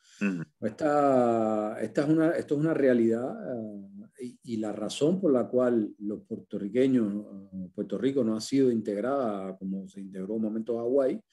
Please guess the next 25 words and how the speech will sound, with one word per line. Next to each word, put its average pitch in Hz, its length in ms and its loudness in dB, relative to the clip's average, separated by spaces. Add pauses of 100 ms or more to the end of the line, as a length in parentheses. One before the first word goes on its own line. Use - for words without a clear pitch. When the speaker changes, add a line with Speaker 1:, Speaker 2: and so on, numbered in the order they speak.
(420)
Speaker 2:
es 120 240 -4
porque 143 760 2
la, 98 680 -4 (500)
lo, 98 260 -14
la, 104 260 -16 (280)
por 95 100 -10
este 117 200 -4
racismo, 143 880 2 (300)
eh, 110 180 -10
anglosajón 143 720 2
que 190 100 -4
considera 107 760 0
que 123 340 6
los 131 220 4
hispanos, 120 580 -2
y 143 60 2
en 104 100 0
particular 98 540 -4
los 123 140 0
puertorriqueños 123 680 -2
y 90 60 -8
los 95 140 -12
cubanos, 135 420 2
pues 104 180 -4
son, 101 580 -6